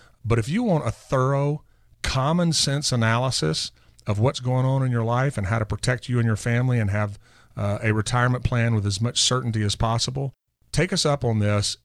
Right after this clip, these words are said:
and see if we're able to actually help you in a way that you've never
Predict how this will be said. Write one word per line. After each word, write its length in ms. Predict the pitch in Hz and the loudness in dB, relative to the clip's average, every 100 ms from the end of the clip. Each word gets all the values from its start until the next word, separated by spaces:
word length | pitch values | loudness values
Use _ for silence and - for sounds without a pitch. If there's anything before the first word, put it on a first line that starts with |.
| - | -6
and 160 | 120 | -2
see 400 | 117 - 226 226 | 0 0 0 0
if 160 | 120 117 | 0 0
we're 220 | 123 156 - | -2 -2 0
able 340 | 143 147 123 | 0 0 0
to 100 | 120 - | -2 0
actually 460 | 127 139 - 120 | 0 0 -2 -2
help 320 | 98 127 127 113 | 0 0 0 0
you 140 | 104 | 0
in 60 | 98 | 2
a 60 | |
way 280 | 98 101 101 | 2 2 0
that 120 | 104 | 0
you've 220 | 107 104 104 | -2 -2 0
never 440 | 110 107 104 | 0 0 -2